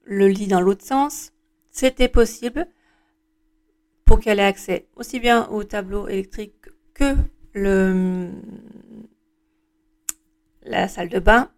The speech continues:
Par contre, <laughs> le petit truc, c'est que finalement, elle avait très peu d'espace pour passer,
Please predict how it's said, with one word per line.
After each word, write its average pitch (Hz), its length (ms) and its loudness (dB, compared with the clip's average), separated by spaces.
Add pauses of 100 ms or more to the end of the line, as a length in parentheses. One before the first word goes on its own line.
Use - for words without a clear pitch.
(380)
Par 233 180 -4
contre, 262 400 -6 (260)
<laughs> - 480 -10
le 233 80 4
petit - 260 0
truc, 262 280 -14
c'est 196 160 -4
que 196 120 -12 (420)
finalement, 220 520 4
elle 208 100 2
avait 180 140 2
très 220 200 -2
peu 226 160 -2
d'espace 220 360 0
pour 190 160 -12
passer, 214 460 -8